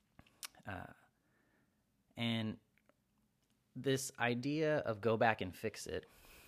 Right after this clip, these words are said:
is, I think, the realistic approach to changing your type or updating, uh, what you're attracted to is to, first of all, take that step to diagnose the situation. What's going on? What am I attracted to? Am I attracted to this food type? Am I attracted to this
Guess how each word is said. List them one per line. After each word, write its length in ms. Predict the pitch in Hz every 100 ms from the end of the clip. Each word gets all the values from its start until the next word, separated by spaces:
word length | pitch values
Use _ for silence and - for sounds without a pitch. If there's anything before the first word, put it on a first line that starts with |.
| -
is, 500 | - 101 98 98 - - - - - - _ _
I 60 | 113
think, 240 | 139 156
the 100 | 131
realistic 540 | 113 131 143 143 127 120
approach 580 | 113 90 87 - - - - - - _ -
to 100 | 104
changing 420 | - 117 113 113
your 100 | 113
type 320 | - 85 85 - -
or 120 | 104
updating, 640 | 110 107 107 104 107 107 98 _ - - - -
uh, 220 | 104 98 92
what 260 | 98 107
you're 120 | 110
attracted 440 | 101 - 85 - 95
to 280 | - - - _ - - - - -
is 240 | 107 95 -
to, 480 | 98 95 92 92 - _ _ -
first 340 | - 135 151 147
of 120 | 120
all, 380 | 113 110 110 - - -
take 260 | 120 117
that 360 | 120 110 107 - -
step 540 | - - 98 - -
to 100 | -
diagnose 640 | 95 107 104 104 98 80 -
the 120 | 98
situation. 580 | - - - - - 98
What's 260 | 107 120 -
going 300 | 143 139 104
on? 340 | 90 90 87
What 160 | 107 -
am 200 | 117 120
I 120 | 117
attracted 480 | 110 92 85 - -
to? 280 | - - 92
Am 100 | 98
I 100 | 98
attracted 340 | 98 95 -
to 80 | 87
this 160 | 87 -
food 260 | 139 139
type? 340 | - 131 123 110
Am 120 | 98
I 80 | 92
attracted 340 | - 90 -
to 80 | 95
this 200 | -